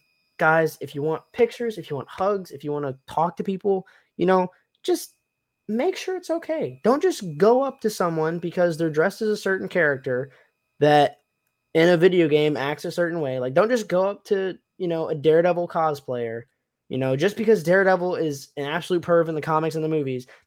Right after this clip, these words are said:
doesn't mean the guy that's cosplaying him is okay with you grabbing his ass. That's not okay. That's not,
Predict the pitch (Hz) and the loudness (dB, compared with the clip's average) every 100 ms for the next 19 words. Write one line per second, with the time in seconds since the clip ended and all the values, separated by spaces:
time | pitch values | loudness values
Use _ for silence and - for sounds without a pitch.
0 | - 160 156 170 170 156 147 147 143 120 | 2 4 4 2 0 0 0 0 0 -2
1 | 170 175 156 135 131 131 _ _ _ _ | -2 -2 -2 -6 -6 -8 _ _ _ _
2 | - 170 185 208 196 196 175 151 139 160 | 0 0 0 0 -2 -4 -10 -4 2 2
3 | 180 165 175 113 180 175 233 220 214 208 | 2 0 0 0 -2 2 2 2 0 -4
4 | 233 127 123 185 180 | -4 -4 -6 -4 -4